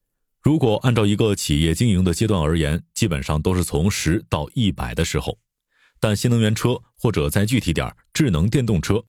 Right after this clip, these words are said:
是这些成熟车企发展过程中的第二曲线，是一个构建从零到一，再从一到十的过程。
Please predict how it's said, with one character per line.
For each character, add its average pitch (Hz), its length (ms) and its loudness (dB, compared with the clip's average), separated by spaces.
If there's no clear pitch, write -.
是 127 200 0
这 135 100 2
些 131 160 2
成 113 180 0
熟 127 140 0
车 147 160 0
企 117 240 -4
发 107 160 0
展 80 140 -4
过 98 160 0
程 90 160 0
中 113 160 2
的 80 100 2
第 123 100 -2
二 101 160 2
曲 - 160 -4
线， 135 220 -2
是 - 180 -2
一 87 60 0
个 85 140 0
构 87 160 0
建 78 180 0
从 98 180 0
零 123 140 2
到 107 180 0
一， 139 200 0
再 101 160 -2
从 - 220 -2
一 151 180 2
到 90 220 -2
十 80 240 -2
的 120 80 0
过 82 180 -2
程。 - 160 -8